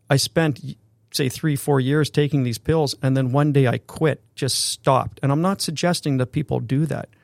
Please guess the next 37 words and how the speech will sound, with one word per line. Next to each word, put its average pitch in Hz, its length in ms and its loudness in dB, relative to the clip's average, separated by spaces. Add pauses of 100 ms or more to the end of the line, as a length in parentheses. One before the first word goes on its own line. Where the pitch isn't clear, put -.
(200)
I'm 139 160 4
not 170 180 4
a 143 40 2
doctor. 135 520 -2 (440)
I'm 139 160 2
not, 165 200 2
I 143 80 2
don't 180 180 0
know 170 100 2
what 165 180 2
medication 147 600 0
you're - 180 -4
on. - 160 -10 (480)
I 135 100 2
don't, 143 300 2
I 139 100 4
don't 143 220 2
know 147 440 4
what 143 260 0
your 131 120 0
situation 139 760 0
is, 113 100 -4
so - 80 -2
I'm 147 100 0
not 143 240 2
suggesting 147 640 0
that. - 180 -10 (420)
I 143 80 4
know 151 120 6
what 143 220 6
I 135 180 4
did, 123 360 -2 (340)
and 127 120 2
mine 143 240 6
were 139 80 6
for - 180 -2
pain, 147 480 2